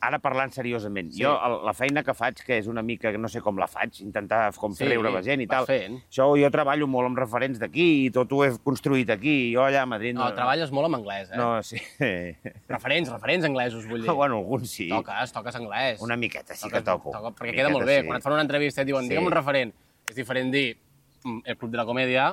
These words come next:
Speaker 1: Que Louis C K, Dave Chappelle... Ja t'entenc, ja.
Speaker 2: Jo els
Speaker 1: Ricky
Speaker 2: he hagut de
Speaker 1: Gervais.
Speaker 2: buscar perquè no, no sé qui són.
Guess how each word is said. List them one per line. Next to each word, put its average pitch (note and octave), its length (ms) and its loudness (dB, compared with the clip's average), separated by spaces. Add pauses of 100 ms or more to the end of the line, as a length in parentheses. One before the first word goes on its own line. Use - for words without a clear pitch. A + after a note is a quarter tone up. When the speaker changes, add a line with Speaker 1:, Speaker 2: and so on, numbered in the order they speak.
(120)
Speaker 1:
Que A2 240 2
Louis C#3 340 4
C C3 140 -8
K, A2+ 440 -2 (600)
Dave B2 320 0
Chappelle... A2 580 -2 (840)
Ja G2 80 0
t'entenc, G2+ 380 0
ja. D#2+ 160 0 (180)
Speaker 2:
Jo - 60 -14
els G2+ 80 -4
Speaker 1:
Ricky A2 100 -6
Speaker 2:
he B2 40 -2
hagut B2+ 120 -2
de G2+ 60 2
Speaker 1:
Gervais. G#2 320 2
Speaker 2:
buscar C3 200 0
perquè G#2 220 -12
no, G#2 380 -12 (720)
no A2 140 -10
sé A2 120 -14
qui G2 80 -14
són. B2 160 -4